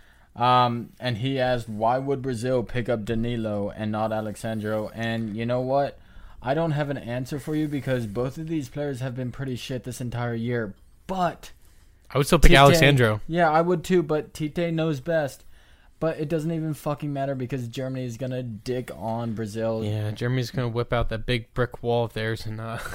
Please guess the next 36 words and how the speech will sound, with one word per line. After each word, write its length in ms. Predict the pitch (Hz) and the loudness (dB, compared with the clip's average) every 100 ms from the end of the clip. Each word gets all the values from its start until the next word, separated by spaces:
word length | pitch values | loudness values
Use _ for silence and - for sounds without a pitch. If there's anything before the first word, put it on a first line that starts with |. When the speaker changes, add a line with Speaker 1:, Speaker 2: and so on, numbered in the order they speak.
| - | -14
Speaker 2:
<laughs> 320 | - - - - | -20 -20 -20 -8
you 100 | 110 | 0
know, 220 | 110 110 | 4 4
it's 100 | - | 4
gonna 140 | 143 | 4
be 100 | 117 | 4
messy. 380 | 104 113 - 107 - - - | 4 0 -2 -12 -16 -20 -6
Um, 460 | 135 139 135 131 135 _ - - _ - 143 | 0 2 2 -2 -6 _ -20 -20 _ -12 0
Speaker 1:
Last 360 | 156 180 180 143 | 4 4 2 2
Speaker 2:
not, 160 | 147 | 4
Speaker 1:
one. 100 | 165 | 4
Speaker 2:
not, 160 | 143 113 | 4 4
not 260 | 104 135 | 2 0
Lionel 260 | 117 110 104 | 2 2 0
Messi. 380 | 104 - - - | -4 -8 -12 -10
It, 140 | - - - | -10 -8 0
mess. 440 | 123 131 - - - | 2 2 0 -8 -10
It's 100 | - - | -8 -2
gonna 120 | 147 | 2
be 220 | 127 - | 0 0
M 220 | 131 135 120 | -2 -2 0
E 160 | 123 | -4
S 220 | 120 117 - | -2 -4 -4
S 240 | 110 - - _ - | -6 -8 -14 _ -2
Y. 340 | 113 101 - - | -2 -2 -6 -6
Messy. 420 | 117 110 - 110 - - - | -2 -2 -6 -14 -16 -18 -12
Speaker 1:
It's 140 | 139 | -2
also 260 | 151 131 143 | -2 -2 -2
gonna 160 | 139 | -4
be 160 | 131 131 | -4 -4
messy. 440 | 135 135 - 202 - - - _ _ _ _ - _ _ _ _ _ - - - | -4 -4 -6 -12 -14 -20 -20 _ _ _ _ -20 _ _ _ _ _ -20 -20 -16
M 260 | - 120 107 - | -8 -6 -6 -4
E 240 | 117 110 | -4 -4
S 240 | - 113 - | -4 -8 -8
S 200 | 82 - | -12 -12
I. 180 | - | -14